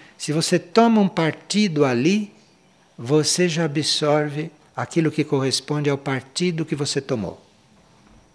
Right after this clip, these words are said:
E dali por diante, você não pode mais ficar neutro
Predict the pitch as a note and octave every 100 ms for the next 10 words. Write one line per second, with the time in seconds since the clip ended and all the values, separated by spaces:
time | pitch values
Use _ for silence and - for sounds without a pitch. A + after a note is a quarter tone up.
0 | _ _ _ _ - - - - - C3
1 | D#3 C#3+ B2 D#3+ D#3+ C#3+ D3 E3+ F#3 G3
2 | G#3 - G#3 G3+ D#3+ D#3+ C#3+ A2+ A2 A2
3 | - A2+ B2+ B2 C3+ - - C3+ C3+ C#3
4 | C3+ - D#2+